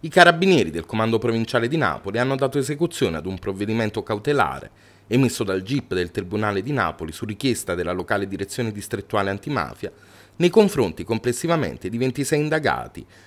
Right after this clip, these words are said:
gravemente indiziati a vario titolo, di associazione a delinquere finalizzata al traffico illecito di sostanze stupefacenti, alle estorsioni gravate dal metodo mafioso,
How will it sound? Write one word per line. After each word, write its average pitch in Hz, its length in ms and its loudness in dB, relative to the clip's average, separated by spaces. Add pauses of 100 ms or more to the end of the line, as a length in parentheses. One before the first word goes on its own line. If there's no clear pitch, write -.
gravemente 107 640 2
indiziati 110 680 0
a 58 60 -10
vario 95 300 0
titolo, 95 500 -6 (320)
di 147 140 4
associazione 160 580 2
a 95 40 -2
delinquere 101 540 -2
finalizzata 131 720 0
al 78 120 -10
traffico 113 400 -2
illecito 110 420 -2
di 104 80 -2
sostanze 110 580 -4
stupefacenti, 107 960 -4 (360)
alle 113 200 2
estorsioni 120 540 0
gravate 113 500 0
dal 69 160 -8
metodo 82 340 -6
mafioso, 95 640 -6